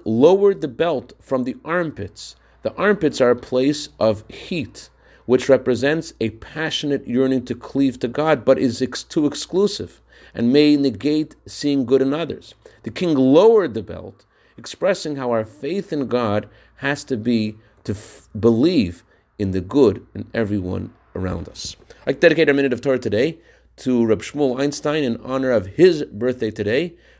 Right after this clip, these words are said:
Chana Michla Dietz in honor of her birthday tonight, and to Reb Chaim Marcus in honor of his birthday, Erev Pesach. May you have a year of bracha, v'atzlacha, begashim, yisuf, ruchnius.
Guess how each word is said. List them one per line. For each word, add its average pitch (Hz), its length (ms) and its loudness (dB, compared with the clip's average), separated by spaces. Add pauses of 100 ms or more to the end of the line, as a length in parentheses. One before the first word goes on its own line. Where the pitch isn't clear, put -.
Chana 120 280 -2
Michla 139 360 0
Dietz 165 360 -2
in 127 80 -4
honor 139 220 0
of 107 180 -2
her 214 240 6
birthday 120 580 -6
tonight, 135 580 -10 (420)
and 147 380 -4
to 143 80 -4
Reb 113 140 -6
Chaim 151 340 -2
Marcus 147 520 -4
in 110 220 -6
honor 151 520 -4
of 131 380 2
his 135 420 0
birthday, 135 680 0
Erev 110 280 0
Pesach. 139 460 -4
May 107 140 -4
you 120 160 2
have 185 200 0
a 165 60 0
year 147 380 4 (400)
of 95 160 -6
bracha, 156 460 0
v'atzlacha, 131 760 -4
begashim, 147 540 -2
yisuf, 139 260 -4
ruchnius. 117 560 -4